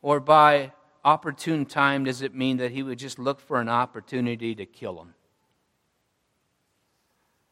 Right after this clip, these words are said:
We know there was a time when Jesus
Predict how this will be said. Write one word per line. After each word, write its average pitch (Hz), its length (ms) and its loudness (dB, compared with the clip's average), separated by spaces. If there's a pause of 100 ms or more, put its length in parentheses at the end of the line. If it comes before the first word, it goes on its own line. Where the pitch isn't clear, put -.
(800)
We 131 200 2
know 135 280 4
there 139 160 0
was 135 180 -2
a 135 60 -8
time 117 420 -2
when 110 160 -6
Jesus 117 720 -8